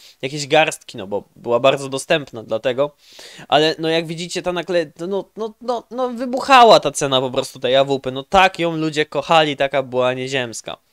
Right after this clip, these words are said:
I nagle po czasie okazuje się, że no jednak nam się ta A W P nie podoba, no jednak taka... Taka średnia ta A W P, no, no taka, taka se, no co tam, no taka se ta A W P, nie jest zbyt ładna.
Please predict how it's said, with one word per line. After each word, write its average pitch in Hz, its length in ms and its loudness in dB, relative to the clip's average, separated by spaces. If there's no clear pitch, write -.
I 110 100 -10
nagle 240 300 2
po 165 140 -8
czasie 151 320 0
okazuje 143 520 -2
się, 156 160 -6
że 143 160 -6
no 151 180 -6
jednak 240 420 -6
nam 233 180 -8
się 226 220 -10
ta 233 120 -2
A 233 140 2
W 233 160 -10
P 240 180 -4
nie 233 100 -10
podoba, 233 500 0
no 190 120 -2
jednak 175 320 -6
taka... 190 320 -6
Taka 220 240 -2
średnia 240 440 2
ta 190 240 6
A 160 60 4
W 143 140 -4
P, 110 220 -10
no, 117 160 -10
no 175 220 -6
taka, 196 540 -4
taka 208 240 -8
se, 202 460 2
no 104 160 -6
co - 300 -2
tam, 110 260 -8
no 196 140 -8
taka 233 300 -6
se 214 340 0
ta 160 180 4
A 123 60 4
W 117 160 -4
P, 110 180 -2
nie 123 120 -4
jest 120 200 -4
zbyt 104 260 -14
ładna. 120 460 0